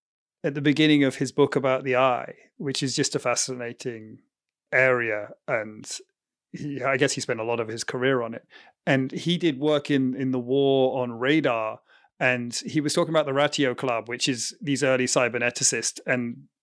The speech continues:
the potential of the analog or the digital computer to be what represented the brain. And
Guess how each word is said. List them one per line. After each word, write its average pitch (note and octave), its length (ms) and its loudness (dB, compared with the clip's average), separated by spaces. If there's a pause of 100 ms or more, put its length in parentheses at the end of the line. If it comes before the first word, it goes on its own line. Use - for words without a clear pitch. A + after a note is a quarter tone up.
the D3 140 -6
potential D#3+ 540 0
of B2 140 0
the C3 240 -2
analog C#3+ 480 2
or C3 100 2
the B2 80 -2
digital B2 400 -2
computer B2+ 600 -2
to A2 460 -6 (160)
be C3 160 4
what B2 220 4
represented A#2+ 560 2
the A#2 60 -6
brain. A2+ 360 2
And G#2+ 120 -8